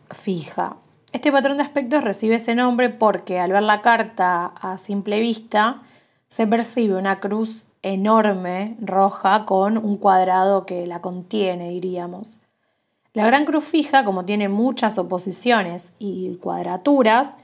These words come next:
señala energía dinámica que genera mucho trabajo y esfuerzo. Se puede sentir que los desafíos están siempre presentes y que la vida no da respiro ni,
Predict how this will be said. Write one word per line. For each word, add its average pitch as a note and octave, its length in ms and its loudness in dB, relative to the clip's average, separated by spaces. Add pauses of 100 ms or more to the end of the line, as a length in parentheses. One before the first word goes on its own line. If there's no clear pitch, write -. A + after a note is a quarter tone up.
(460)
señala B3+ 520 4
energía A#3+ 420 2
dinámica A3 640 2
que G3 80 -6
genera F#3+ 340 -2
mucho A3 260 -2
trabajo A#3 420 2
y C4+ 60 2
esfuerzo. F3+ 640 -4 (920)
Se - 160 -6
puede A3+ 180 2
sentir A3 280 0
que B3+ 100 0
los G#3 120 2
desafíos A3 640 0
están G3 500 -6
siempre G#3 340 -2
presentes A3 720 -2
y F3+ 40 -10
que F3 120 -6
la F3 100 -2
vida F#3+ 240 0
no F#3 120 -4
da F#3+ 120 4
respiro G#3 520 -2
ni, F#3 280 -6